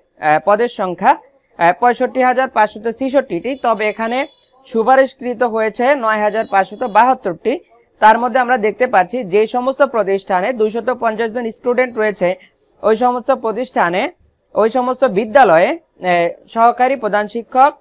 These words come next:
আহ, দেওয়া হবে। তো আমরা দেখতে পাচ্ছি শর্তাবলী, অর্থ বিভাগের, আহ, ব্যয় ব্যবস্থাপনা ও বাস্তবায়ন অনুবিভাগের সম্মতি সহ সকল আনুষ্ঠানিকতা সম্পন্ন করতে হবে।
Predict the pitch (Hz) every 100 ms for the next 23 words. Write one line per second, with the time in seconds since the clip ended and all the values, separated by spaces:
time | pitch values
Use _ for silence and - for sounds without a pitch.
0 | _ _ _ _ - 151 151 - _ -
1 | 143 156 208 240 175 120 - _ _ _
2 | _ _ 240 233 277 254 262 269 240 247
3 | 247 220 233 254 180 165 277 - 196 220
4 | 247 247 247 254 247 262 269 - 175 165
5 | 156 214 233 262 277 - 196 208 240 262
6 | 208 165 165 175 214 202 233 - 240 160
7 | 160 240 285 _ _ _ 196 226 254 254
8 | 254 254 269 233 240 262 269 233 190 185
9 | 202 233 226 254 - 208 214 226 254 247
10 | 226 208 220 202 185 196 202 262 254 151
11 | 131